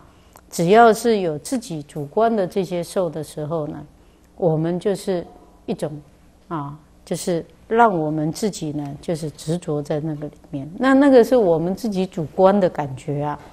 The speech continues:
啊，那个受就是我们的觉受，我们感觉到，啊，就像我们这世间的，啊，感觉啊，有的人，啊，碰到一点点热他就不行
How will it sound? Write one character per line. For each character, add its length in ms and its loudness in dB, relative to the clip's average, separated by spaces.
啊， 140 -8
那 120 0
个 80 6
受 320 6
就 180 4
是 160 -2
我 200 -4
们 200 -4
的 100 -6
觉 340 -2
受， 200 2
我 60 -2
们 180 0
感 240 -6
觉 240 -6
到， 200 -4
啊， 220 -12
就 100 0
像 280 6
我 140 6
们 160 6
这 100 8
世 220 2
间 260 8
的， 220 6
啊， 160 -2
感 320 0
觉 280 4
啊， 40 6
有 160 6
的 120 12
人， 380 12
啊， 340 -6
碰 260 2
到 200 8
一 80 -2
点 240 2
点 200 -2
热 300 2
他 140 -4
就 120 -6
不 140 -6
行 200 -16